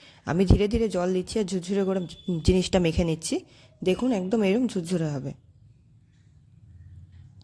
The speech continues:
মাখার পর আমি দশ থেকে পনেরো মিনিট ঢেকে রেখে দিয়েছিলাম। একদম ঝরঝরে এরম চালের গুঁড়ো হবে,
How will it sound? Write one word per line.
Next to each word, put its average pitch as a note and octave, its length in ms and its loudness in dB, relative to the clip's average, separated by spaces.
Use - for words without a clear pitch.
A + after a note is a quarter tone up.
মাখার F3 320 4
পর A#3+ 180 2
আমি G#3+ 180 2
দশ F3+ 260 2
থেকে A3+ 160 0
পনেরো G#3+ 320 0
মিনিট G3+ 240 2
ঢেকে - 200 4
রেখে G3+ 220 -4
দিয়েছিলাম। D3+ 440 -8
একদম F3+ 360 2
ঝরঝরে G3 520 0
এরম G#3 220 0
চালের F3+ 300 0
গুঁড়ো F3+ 180 0
হবে, F#3 220 0